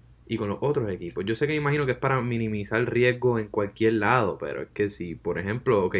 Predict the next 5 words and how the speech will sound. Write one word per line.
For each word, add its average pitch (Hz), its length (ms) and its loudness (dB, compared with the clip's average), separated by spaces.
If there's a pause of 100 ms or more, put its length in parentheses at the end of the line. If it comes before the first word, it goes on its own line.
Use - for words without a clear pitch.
vamos, 90 280 -6 (440)
jugó 139 520 10
Haaland, 123 460 6
lo 113 140 4
sacaron, 113 560 4